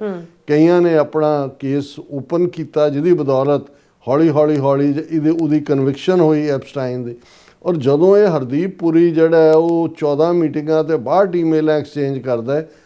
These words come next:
Speaker 2: ਉਦੋਂ already ਐਪਸਟਾਈਨ ਕਨਵਿਕਟ ਹੋ ਚੁੱਕਾ ਸੀ। ਇਹ ਦੋ ਹਜ਼ਾਰ ਤੇਰਾਂ ਦੀ ਗੱਲ ਹੈ।
Speaker 1: ਹਮ।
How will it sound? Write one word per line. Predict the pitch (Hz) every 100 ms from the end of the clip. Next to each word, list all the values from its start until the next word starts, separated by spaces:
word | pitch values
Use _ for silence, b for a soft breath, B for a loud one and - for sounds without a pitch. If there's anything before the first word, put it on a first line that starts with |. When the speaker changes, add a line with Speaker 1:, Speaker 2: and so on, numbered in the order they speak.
| b b -
Speaker 2:
ਉਦੋਂ | 160 170 196 196 - 160
already | 175 202 220 226
ਐਪਸਟਾਈਨ | 196 - - 160 160 185
ਕਨਵਿਕਟ | 185 175 165 175 -
ਹੋ | 139 147
ਚੁੱਕਾ | 143 139 139 113
ਸੀ। | - 113
ਇਹ | 143
ਦੋ | 127 139 143
ਹਜ਼ਾਰ | 147 151
ਤੇਰਾਂ | 147 139 131 135
ਦੀ | 139 120
ਗੱਲ | 113
ਹੈ। |
Speaker 1:
ਹਮ। | 110